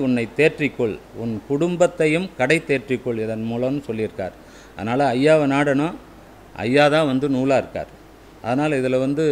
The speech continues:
நான் படிக்கிறேன், என்னுடைய விஷயங்கள், ராஜேந்திரனுக்கு தான் பெருமை, அதெல்லாம் ஒண்ணுமே கிடையாது. ஆசானுடைய உண்மையான தொண்டுக்கு என்னை வழி நடத்துறாங்க, அவர் வழியில வர்றோம். இந்த வாய்ப்பை கோடி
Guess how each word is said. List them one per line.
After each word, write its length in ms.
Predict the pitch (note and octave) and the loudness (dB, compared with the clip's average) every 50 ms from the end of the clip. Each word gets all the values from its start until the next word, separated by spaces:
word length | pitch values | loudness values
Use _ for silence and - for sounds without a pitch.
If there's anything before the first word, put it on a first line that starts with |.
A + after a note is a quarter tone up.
| B2 A#2 G#2 A2 | 0 -2 -4 -4
நான் 180 | B2+ C#3 C#3 C3+ | -6 -4 -4 -4
படிக்கிறேன், 480 | C3+ C3 A#2+ C3 C3 B2 C3+ C3+ B2 G2+ - - - - A2 | -6 -6 -4 -4 -4 -2 -2 -4 -4 -6 -10 -12 -10 -6 -4
என்னுடைய 280 | A#2+ C#3 C#3 C3+ C#3 C3+ C3 B2 | -2 -2 0 0 0 0 0 -2
விஷயங்கள், 440 | - - C3+ C3 B2+ B2 B2 B2+ A#2 - - - - - - - - G2+ | 0 0 0 0 0 0 -2 -2 -4 -6 -12 -20 -20 -20 -20 -10 -4 -4
ராஜேந்திரனுக்கு 600 | A#2 C3 C#3+ D3 C#3+ C#3 C#3 C3 C3+ C3 B2+ B2+ C#3 | 0 2 2 2 2 2 2 0 0 -2 -4 -2 -2
தான் 160 | D3 C#3+ B2 C3+ | -2 -2 -2 -4
பெருமை, 240 | C3 C3 C3 B2+ A#2 | -2 -2 -2 -2 -2
அதெல்லாம் 340 | A2 A2+ B2+ C#3 C3+ A#2+ A2+ | -2 -2 -2 -2 -2 -2 -2
ஒண்ணுமே 260 | A#2+ B2+ B2+ C3 B2+ A2+ - | -2 0 0 0 -2 -2 -4
கிடையாது. 320 | A2 G#2 G#2 F#2+ E2+ - - - - - - - - - - - - - - G#2+ | -4 -4 -4 -4 -6 -8 -10 -18 -20 -20 -20 -20 -20 -20 -20 -20 -18 -10 -4 -4
ஆசானுடைய 480 | A#2+ A#2+ D3 D3 C#3+ C#3+ C3+ C3 C3 C3 A#2 A2 | -2 0 2 2 2 2 2 2 0 0 0 0
உண்மையான 540 | A#2 B2 C3+ C#3+ C#3 C#3 C#3 C#3 D3+ E3 E3 D3 - | 2 2 2 4 4 2 2 2 2 0 -2 -2 -2
தொண்டுக்கு 400 | C#3+ C3+ C#3+ C#3+ D3 C3+ E3 F3 E3+ C3+ | 0 0 2 0 0 0 0 -2 -2 -2
என்னை 120 | B2 A#2+ G#2+ G#2 | -2 -2 0 0
வழி 160 | A#2+ C#3+ E3 D#3 C#3+ | 0 0 0 0 0
நடத்துறாங்க, 480 | B2+ B2 A2 - B2 A#2+ A#2 A#2+ C3 C3+ A#2+ | -2 -2 -4 -2 -2 -2 -2 -2 -2 -2 -2
அவர் 140 | A2+ A2+ A2 | -2 -2 0
வழியில 300 | A2+ B2 D3 D#3+ D3+ C3+ A#2 A2 | 0 0 2 2 2 2 2 0
வர்றோம். 280 | A2 G2+ G#2+ G#2 G#2 G#2 - - - - - - - - - - | 0 -2 -2 -4 -4 -8 -12 -18 -20 -20 -20 -20 -20 -14 -8 -6
இந்த 140 | A2+ A2+ A2+ G#2+ G#2+ | -4 0 0 0 2
வாய்ப்பை 420 | A2 A#2+ C#3 D#3 D3 - - D3 D3+ D#3 D3+ - - - - | 2 4 2 2 0 0 0 0 0 0 -2 -6 -10 -10 -4
கோடி 240 | C3+ C#3 C#3+ C#3 | -2 0 0 0